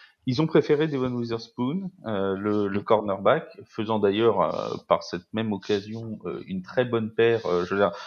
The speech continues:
dans le jeu aérien, que ce soit offensif ou défensif, les Seahawks ont l'air quand même plutôt bien, plutôt bien fournis, hein, euh, d'un côté comme de l'autre du ballon. Euh, est-ce que toi, tu comprends ce choix d'avoir dit, bah, on prend pas Jalen Carter, quitte à,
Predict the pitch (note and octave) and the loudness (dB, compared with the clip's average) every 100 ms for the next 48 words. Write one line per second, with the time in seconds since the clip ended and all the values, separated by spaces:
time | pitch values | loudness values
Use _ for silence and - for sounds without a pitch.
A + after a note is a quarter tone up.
0 | - A#2 A#2 B2+ C3+ C3 C#3 C3 - - | 4 8 10 10 10 8 2 -2 -4 2
1 | G#2 A2 A#2 A#2+ - G2+ G2+ G#2 - D#2+ | 4 4 -2 -6 -8 -6 -6 -8 -8 -10
2 | - G#2+ - B2 C3+ - F#2+ - A2+ A#2+ | -6 -6 -2 -4 -2 -2 -2 0 0 -2
3 | A2+ A2 G#2+ A2 A2 G#2+ G2+ G2+ G#2+ A2 | -4 -6 -4 -4 -6 -6 -8 -10 -10 -6
4 | G#2+ G#2 G#2+ A2 G#2+ F2 F2 - - - | -4 -4 -2 0 0 0 -2 -6 -16 -16
5 | - - F2+ D#2+ E2 G2 - A#2 A#2+ G#2+ | -8 0 2 2 0 0 2 2 2 2
6 | G2+ G2+ G#2+ G#2 G2+ F#2+ B2 F#3 - - | 2 2 0 0 -2 -2 -2 -6 -12 -20
7 | - - A2 A2 A2 G#2+ G2+ - - - | -20 -6 -2 0 0 -2 -4 -8 -14 -2
8 | C3+ - D3+ - E3 C#3 C3+ B2 F3 E3+ | -2 0 -2 0 -2 -4 -4 2 2 4
9 | B2 A#2 C#3 C#3 G#2+ G#2 G#2+ A2+ C3+ D3 | 0 4 6 6 6 4 4 -2 -2 -4
10 | - F2+ - B2 C3+ C3+ B2 A2+ A2+ G#2+ | 4 4 6 6 6 8 6 4 4 4
11 | G#2+ - C#3 - - C3+ C3 A#2+ B2+ | 4 4 2 0 -10 4 8 8 8